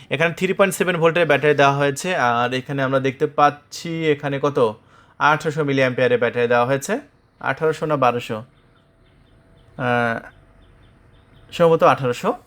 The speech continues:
So বন্ধুরা, আর এই হচ্ছে আপনার, আহ, আপনার, আহ, ব্যাটারি চেম্বার। এটা হচ্ছে কানেক্টর, ব্যাটারি কানেক্টর, যে ব্যাটারির সাথে আপনার কানেক্টর দিয়ে এটা চালাতে পারবেন। তবে আমরা এটা চালাবো এবং, আহ, ফ-, আহ, আমরা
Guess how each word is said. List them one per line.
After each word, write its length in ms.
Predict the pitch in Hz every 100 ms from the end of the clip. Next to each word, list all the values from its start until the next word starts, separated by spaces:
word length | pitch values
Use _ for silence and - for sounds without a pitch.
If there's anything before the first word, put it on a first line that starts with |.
| _ _ _ _ - - - - - _ -
So 60 | 202
বন্ধুরা, 500 | 240 240 208 254 226
আর 640 | 185 180 180 180 180 180 -
এই 260 | 175 185 190
হচ্ছে 380 | 190 - -
আপনার, 640 | 175 165 175 165 160 156 156
আহ, 840 | 151 147 143 135 - - 143 139
আপনার, 560 | 139 131 123 139 131 131
আহ, 60 | 131 127 131 127 123 123
ব্যাটারি 380 | 123 139 156 151
চেম্বার। 400 | 170 156 175 190
এটা 180 | 151
হচ্ছে 180 | 147 151
কানেক্টর, 420 | 147 127 127 165
ব্যাটারি 320 | 151 127 127 139
কানেক্টর, 500 | 127 123 - 180 147
যে 280 | 135 131
ব্যাটারির 360 | 123 120 127 123
সাথে 240 | 139 131
আপনার 200 | 123 127
কানেক্টর 360 | 120 123 123 147
দিয়ে 200 | 131 147
এটা 220 | 143 143
চালাতে 300 | 139 156 151
পারবেন। 260 | 165 165 208
তবে 340 | 208 196 202 190 - - -
আমরা 220 | 151 175
এটা 140 | 190
চালাবো 560 | 196 - 190 190 185 202
এবং, 320 | 196 180 185
আহ, 280 | 175 170 170
ফ-, 340 | 156 - - 151
আহ, 420 | 151 151 151 139
আমরা 380 | 135 170 185 196